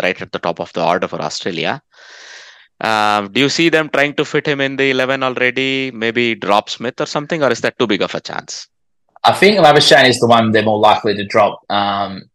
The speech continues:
Speaker 2: I, although I, I, I prefer him maybe over Smith. It's a very tough choice. It's really fifty fifty. Uh, for me, it's, it's more depending on their matchups, um,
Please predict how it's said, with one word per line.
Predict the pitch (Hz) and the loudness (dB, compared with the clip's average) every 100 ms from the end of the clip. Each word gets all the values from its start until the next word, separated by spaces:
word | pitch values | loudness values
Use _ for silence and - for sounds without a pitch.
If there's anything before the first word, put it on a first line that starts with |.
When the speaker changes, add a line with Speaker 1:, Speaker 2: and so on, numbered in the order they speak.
| - - - | -20 -20 -16
Speaker 2:
I, | - 101 | -6 2
although | 95 113 113 | 4 6 6
I, | 113 110 110 110 110 113 | 8 8 6 6 4 4
I, | 110 | 2
I | - 107 104 - | -2 -2 -2 -10
prefer | - - 117 113 | -20 -6 0 2
him | 113 104 - | 2 -2 -8
maybe | 113 101 101 98 | -4 -2 -2 -2
over | 98 98 | -4 -8
Smith. | - 107 98 95 - _ _ _ | -8 -4 -4 -4 -8 _ _ _
It's | - | -2
a | 120 | 2
very | 120 120 107 | 6 6 6
tough | 113 98 | 2 0
choice. | - 117 98 95 | 0 -2 -2 -4
It's | 113 | -4
really | 104 98 | -4 -2
fifty | 107 - 95 | -4 -4 -8
fifty. | 98 95 - 101 98 - _ _ _ - | -6 -8 -4 -4 -4 -10 _ _ _ -8
Uh, | 98 101 | -4 -2
for | 117 | 0
me, | 113 123 | 2 4
it's, | - - - | 2 -2 -2
it's | 101 98 - | 2 2 0
more | 110 104 | -2 -2
depending | - 101 101 | -2 -4 -4
on | 98 | -4
their | 98 98 | -6 -2
matchups, | 104 107 - 101 - - - - | -2 0 0 0 -2 -6 -6 -4
um, | 92 90 82 | -4 -4 -8